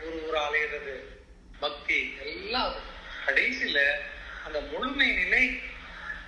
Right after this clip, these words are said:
என்பது எப்ப வரும்னு சொன்னா மௌனத்தில் தான். அப்ப புத்தர் என்ன பண்றாரு? வந்தாரு, கா-, உட்கார்ந்தாச்சு, எல்லாம் உட்கார்ந்துட்டாங்க, அப்படியே பார்த்துக்கிட்டே இருக்கிறார். அவன் அவன் பார்த்துக்கிட்டே இருக்கான்.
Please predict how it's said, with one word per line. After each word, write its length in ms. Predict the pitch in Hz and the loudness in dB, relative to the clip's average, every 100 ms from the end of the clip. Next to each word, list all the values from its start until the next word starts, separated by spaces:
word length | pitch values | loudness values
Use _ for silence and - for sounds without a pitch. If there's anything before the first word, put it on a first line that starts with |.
| - - | -16 -4
என்பது 460 | - - - 208 214 | 4 4 4 0 2
எப்ப 240 | - - | 2 2
வரும்னு 440 | 196 147 151 185 185 | 0 0 0 -2 -6
சொன்னா 640 | - 131 127 127 262 - - - - | -8 -8 -4 -2 -2 -6 -12 -10 -2
மௌனத்தில் 540 | 147 190 185 - 127 | -2 -2 -4 -4 -2
தான். 180 | 131 131 - - - - - - - - - - - - - - - - - - - - | -4 -6 -10 -16 -18 -18 -16 -16 -12 -10 -10 -10 -14 -16 -16 -16 -16 -18 -20 -16 -12 -4
அப்ப 180 | 220 262 | -2 -2
புத்தர் 280 | 208 277 311 | 2 6 6
என்ன 160 | - | 4
பண்றாரு? 320 | 247 233 247 | 2 2 2
வந்தாரு, 460 | 262 214 220 233 247 262 | 0 -2 -2 -2 -2 0
கா-, 260 | 226 208 - - - - - | 0 -2 -6 -14 -16 -18 -14
உட்கார்ந்தாச்சு, 580 | 302 262 247 247 240 240 | -8 -2 0 2 2 4
எல்லாம் 380 | 254 226 247 269 | 2 2 0 -2
உட்கார்ந்துட்டாங்க, 400 | - 196 190 202 | 0 -2 0 -2
அப்படியே 380 | 233 - - 196 | -2 2 0 2
பார்த்துக்கிட்டே 420 | 180 180 - - | -2 -4 -2 2
இருக்கிறார். 460 | - - - - - - - - - - - - - - - - | 4 2 -4 -12 -14 -18 -18 -18 -18 -18 -18 -18 -14 -14 -12 -4
அவன் 240 | - 262 277 | 0 2 0
அவன் 280 | 240 269 208 | -2 -2 -2
பார்த்துக்கிட்டே 340 | 208 196 - | -2 -2 -2
இருக்கான். 300 | - - - | -2 -4 -12